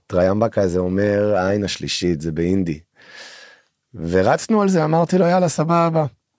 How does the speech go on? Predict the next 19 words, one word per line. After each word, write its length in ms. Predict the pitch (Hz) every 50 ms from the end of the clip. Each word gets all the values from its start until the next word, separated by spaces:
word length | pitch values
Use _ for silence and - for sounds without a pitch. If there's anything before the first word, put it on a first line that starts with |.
| -
שמחתי 500 | - - 101 101 110 120 113 - - 123
עליו 260 | 120 117 113 110 104 98 95
שהוא 300 | 92 - - 107 104 104
יודע 260 | 101 98 104 110 110
מה 100 | 104 104
הוא 100 | 101 98
אומר. 300 | 95 92 85 80 78 90 98 - - - _ - - - - _ _ _ - _ _ _ _ _ _ _ _ _ _ _ _ _ _ _ -
אמ, 460 | 71 82 85 85 80 82 80 73 71 76 87 - -
ורצנו, 440 | 87 92 98 139 180 - - 170 147
עשינו 260 | 101 - 123 120 120
לוגו, 380 | 123 127 131 123 127 127 117 117 117 _ _
הכל 200 | - - 113 117
היה 120 | 123 123
מוכן, 420 | 117 113 107 - 120 123 123 120 110
הכל 260 | 90 - - 117 120
עמד, 340 | 113 110 117 123 123 123 120 113 113 - _ _ _ _
הכל 180 | - - 110 110
היה 120 | 110 107
פיקס. 480 | 95 - - 120 139 135 - - - -